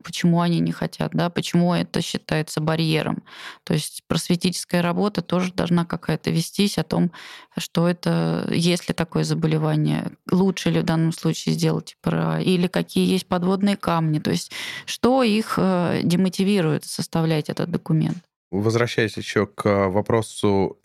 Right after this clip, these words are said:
Speaker 2: самого ипра, самого документа, а, есть, э, ряд положений, на которые мы советуем обращать внимание. Это показания для проведения реабилитационных мероприятий,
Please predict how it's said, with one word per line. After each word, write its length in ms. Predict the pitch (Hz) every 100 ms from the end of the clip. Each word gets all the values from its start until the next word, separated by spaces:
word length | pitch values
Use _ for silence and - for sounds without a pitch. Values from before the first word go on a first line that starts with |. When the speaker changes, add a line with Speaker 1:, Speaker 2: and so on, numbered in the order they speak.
| -
Speaker 2:
самого 460 | 117 - 110 110 107
ипра, 300 | 87 101 139
самого 320 | 175 117 101
документа, 760 | 98 98 104 107 95 82 85 -
а, 220 | 95 92
есть, 480 | 95 104 113 - -
э, 220 | 95 95
ряд 240 | 95 110 -
положений, 500 | 101 107 120 110 92
на 80 | 92
которые 340 | 101 110 98
мы 180 | 95 98
советуем 460 | - 107 104 95 92
обращать 380 | 98 - 98
внимание. 540 | 95 107 170 180 87 85 - - -
Это 260 | - - 95
показания 540 | - 101 113 120 110
для 120 | 98 101
проведения 760 | 104 104 104 107 104 95 87
реабилитационных 760 | 92 92 101 98 104 - 95 -
мероприятий, 760 | 98 101 113 180 - 78 80